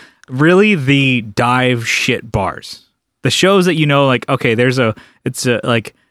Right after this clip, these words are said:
a weekday, it's an all locals show. There's nobody here. There's maybe look up some of the bands in that are similar genre that you would like, 'cause you'll talk to people. 'Cause sometimes they're playing in front of twelve people.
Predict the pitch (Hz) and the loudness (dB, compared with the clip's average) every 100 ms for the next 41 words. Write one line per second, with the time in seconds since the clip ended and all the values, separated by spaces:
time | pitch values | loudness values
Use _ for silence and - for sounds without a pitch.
0 | _ 104 104 151 147 - - 139 135 131 | _ -4 0 2 0 -6 0 2 2 2
1 | 127 120 120 131 135 139 135 117 127 123 | 0 -2 -4 -2 2 4 2 0 0 0
2 | - - 127 123 123 120 117 - _ _ | 0 0 2 2 2 0 -2 -8 _ _
3 | _ 127 107 - - 120 127 135 139 135 | _ -2 -2 -6 -12 -2 2 2 4 2
4 | 131 127 123 117 104 123 120 117 - 117 | 4 2 2 0 0 0 2 0 0 -2
5 | - 123 110 123 127 123 120 - 127 123 | 0 -2 0 2 2 2 0 -4 -4 -4
6 | 104 113 - 110 110 - - _ - - | -2 -4 -2 0 0 -4 -18 _ -10 -4
7 | 143 127 107 110 117 120 110 113 107 107 | 0 0 2 2 2 0 -2 -4 -2 -2
8 | 120 151 135 196 220 160 170 - - 98 | 0 -2 2 2 2 0 -2 -4 -12 -14
9 | - - _ _ - 147 170 190 202 190 | -16 -20 _ _ -6 -4 0 0 0 -2
10 | - - - 175 - 247 220 190 143 151 | -6 -12 0 0 4 2 4 2 0 -2
11 | 131 107 - 131 147 135 - 131 113 69 | -2 -6 -4 0 2 0 0 -2 -4 -14